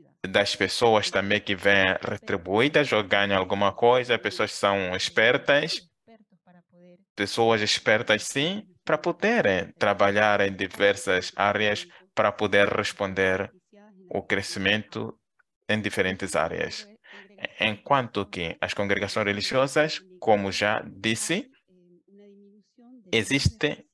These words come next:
esta diminuição de nove por cento. Este dado da diminuição também vimos já desde dois mil e vinte, estamos seguindo, estamos já percebendo que É possível que isso também possa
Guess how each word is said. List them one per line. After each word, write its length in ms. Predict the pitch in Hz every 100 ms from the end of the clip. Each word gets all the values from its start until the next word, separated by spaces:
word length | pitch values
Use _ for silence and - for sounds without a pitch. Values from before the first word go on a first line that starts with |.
| - -
esta 280 | 123 -
diminuição 480 | 110 101 95 - 104
de 100 | 101
nove 520 | 95 98 92 95 90 -
por 160 | - 87
cento. 480 | - 82 85 - 87 - - - - - - -
Este 380 | 110 110 - 95
dado 280 | 101 107 101
da 180 | 98
diminuição 640 | 90 95 95 95 - 113 110
também 500 | 110 110 110 143 180 - _ 202 208 180 247 226 196 -
vimos 500 | - 107 117 120 -
já 160 | 123 117
desde 260 | 107 98
dois 260 | 92 95 101
mil 200 | 95 95
e 60 |
vinte, 680 | 85 95 95 98 - 139 170 - _ _ _ _
estamos 880 | - 185 - - 101 95 95 92 - -
seguindo, 960 | - - - 107 92 110 117 123 131 131
estamos 440 | - 101 107 98
já 160 | - 95
percebendo 760 | - - 101 90 101 113 127
que 340 | 123 110 95 - - 320 _ -
É 120 | 117
possível 720 | 113 110 - - 202 156 107
que 140 | 101 104
isso 280 | 107 - 110
também 240 | 104 107
possa 640 | - 110 110 - 98 -